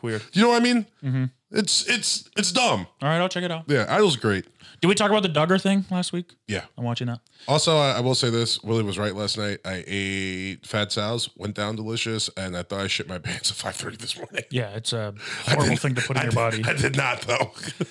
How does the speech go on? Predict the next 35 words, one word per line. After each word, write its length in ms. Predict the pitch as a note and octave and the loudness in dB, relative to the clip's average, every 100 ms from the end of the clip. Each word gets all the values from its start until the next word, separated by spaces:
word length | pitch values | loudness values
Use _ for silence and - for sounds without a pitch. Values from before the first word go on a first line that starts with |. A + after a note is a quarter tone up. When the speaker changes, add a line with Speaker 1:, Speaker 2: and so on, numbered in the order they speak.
| - | -4
Speaker 2:
<laughs> 420 | - - A#3+ - - C4+ - A4+ - - - - - F4+ - - | -2 -2 0 -2 0 -4 -2 -4 -2 -6 -6 -4 0 0 -2 -2
Let 0 | |
me 80 | F#3 | 0
tell 160 | - D3+ | 2 2
you, 80 | - | 2
it 40 | |
was 140 | C#3 D#3+ | 2 2
real 120 | F3+ | 2
scary 320 | - G3 C#3 | 2 2 2
for 180 | C#3+ - | 0 0
a 40 | |
second 380 | - G3+ - G#3 | 0 0 0 0
when 80 | - | 0
I 60 | - | 2
woke 360 | F#3 - F#3+ | 0 0 -2
up. 160 | E3+ - _ - - - - | -2 -4 _ -20 -20 -16 -4
Speaker 1:
Um, 400 | C#3+ D3 C#3+ C#3 | 2 4 4 6
Speaker 2:
It 40 | E3 | 4
was 120 | E3+ | 4
like 160 | F#3+ | 4
in 100 | F3+ F3 | 6 6
the 80 | |
last 320 | D#3 D#3 C3+ - | 6 4 2 2
chamber. 440 | D#3 A#2 E2+ E2+ - | 2 2 -2 -8 -4
You 80 | A2 | 2
know 60 | B2+ | 4
what 60 | |
I 20 | B2 | 6
mean? 140 | B2+ | 4
Like, 140 | A#2+ A#2+ | 4 4
it 60 | |
was 140 | F#3 A#2 | 4 4
Speaker 1:
yeah. 40 | C#3 | 2
Speaker 2:
coming. 200 | G2+ - | 0 -4
Speaker 1:
Yeah. 340 | C3+ B2 A#2+ | 0 2 2